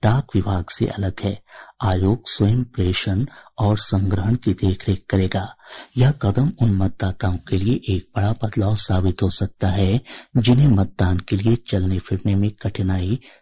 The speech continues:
या स्वास्थ्य संबंधी जोखिम का सामना करना पड़ता है। निर्वाचन आयोग ने कहा है कि मतदाता फोटो पहचान पत्र के अलावा बारह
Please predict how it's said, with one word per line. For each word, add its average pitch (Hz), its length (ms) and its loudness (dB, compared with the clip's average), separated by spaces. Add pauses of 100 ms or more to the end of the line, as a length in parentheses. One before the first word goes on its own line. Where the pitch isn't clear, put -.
या 98 220 0
स्वास्थ्य 107 560 0
संबंधी 95 760 0 (280)
जोखिम 110 520 2
का 117 260 -2
सामना 92 680 0 (280)
करना 98 380 2
पड़ता - 400 -4
है। 101 260 -2 (1200)
निर्वाचन 147 640 6
आयोग 95 360 4
ने 98 100 2
कहा - 180 0
है 139 120 2
कि - 160 -4
मतदाता 95 600 0
फोटो 120 520 -2
पहचान 95 480 0
पत्र 98 340 -2
के 98 180 -2
अलावा 95 380 0 (180)
बारह 110 340 2